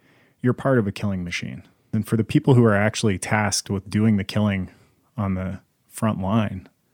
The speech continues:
taking lives of people who they can see right in front of them, that is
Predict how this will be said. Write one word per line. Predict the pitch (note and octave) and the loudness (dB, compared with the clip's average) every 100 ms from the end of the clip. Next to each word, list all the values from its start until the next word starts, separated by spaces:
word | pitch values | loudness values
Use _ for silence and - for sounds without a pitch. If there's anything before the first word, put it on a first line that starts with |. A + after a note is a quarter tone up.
| _ _ _ _ _ | _ _ _ _ _
taking | - A#2+ A#2 G#2 | -2 0 2 0
lives | G2+ A2 G#2 - | 0 0 0 -4
of | F#2+ | -6
people | - G#2 F#2+ | -4 -2 -2
who | |
they | G2 G2 | -2 -4
can | - | -6
see | - - A#2+ B2 F#2 - _ _ _ _ _ | -8 -4 0 0 0 -10 _ _ _ _ _
right | G#2+ G#2+ | -2 0
in | F#2 | -2
front | - A2 | -2 0
of | A2 F#2 | 0 0
them, | F#2 F#2 F2+ _ _ _ _ _ _ _ _ _ _ _ _ _ _ _ - | -6 -6 -10 _ _ _ _ _ _ _ _ _ _ _ _ _ _ _ -8
that | G#2+ A2 B2+ - _ - | 0 2 2 0 _ 4
is | A2+ A2 G#2+ G#2 - | 6 6 4 2 -2